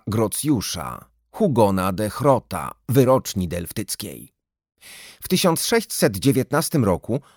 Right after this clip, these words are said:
osadzono go w Loewenstein, gdzie miał spędzić resztę życia. Przyjaciele mogli przysyłać mu książki,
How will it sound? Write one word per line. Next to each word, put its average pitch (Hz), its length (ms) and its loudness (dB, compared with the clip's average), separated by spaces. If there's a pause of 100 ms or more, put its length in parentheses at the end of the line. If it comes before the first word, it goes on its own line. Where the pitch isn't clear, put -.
(120)
osadzono 143 580 4
go 123 300 4
w 92 100 -2
Loewenstein, 107 800 2
gdzie 107 260 0
miał 110 200 0
spędzić 110 520 -2
resztę 98 360 -2
życia. 76 500 -8 (840)
Przyjaciele 175 540 4
mogli 139 280 2
przysyłać 131 500 0
mu 117 120 0
książki, 90 640 -2